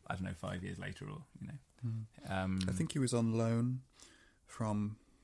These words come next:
Speaker 2: Paramount because he wasn't an R K O
Speaker 1: Right.
Speaker 2: star.
Speaker 1: Right.
Speaker 2: Um, and he was with Paramount for some years.
Speaker 1: Right.
Speaker 2: Um, so they are, I was almost treating him like a special guest.
Speaker 1: Mm,
Speaker 2: <laughs>
Speaker 1: mm, mm. And then Jane Greer, we should talk about Jane Greer, who also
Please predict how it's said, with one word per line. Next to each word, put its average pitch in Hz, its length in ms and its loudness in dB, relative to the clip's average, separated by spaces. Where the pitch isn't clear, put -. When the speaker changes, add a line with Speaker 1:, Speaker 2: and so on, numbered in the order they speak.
Speaker 2:
Paramount 120 720 2
because - 220 0
he 117 40 8
wasn't 117 320 6
an 107 80 2
R 107 160 2
K - 160 -4
O 104 280 2
Speaker 1:
Right. 107 120 -4
Speaker 2:
star. 101 440 2
Speaker 1:
Right. 92 220 -4
Speaker 2:
Um, 113 320 2
and 113 80 4
he 113 60 4
was 110 160 0
with 120 160 -2
Paramount 104 480 -4
for - 80 -12
some 107 260 0
years. 110 500 0
Speaker 1:
Right. 95 200 -2
Speaker 2:
Um, 113 380 2
so - 180 2
they 131 160 4
are, 110 160 4
I 113 40 0
was 117 120 0
almost 120 260 2
treating 117 300 2
him 110 200 6
like 104 280 2
a 107 200 2
special 135 340 2
guest. - 440 -2
Speaker 1:
Mm, 156 320 12
Speaker 2:
<laughs> - 100 0
Speaker 1:
mm, 135 300 8
mm. 135 400 -4
And 151 300 8
then 143 100 8
Jane 160 200 8
Greer, 170 240 4
we 170 80 2
should 143 140 2
talk 156 200 2
about 143 200 4
Jane 147 200 2
Greer, 156 220 2
who 143 140 0
also 143 440 -2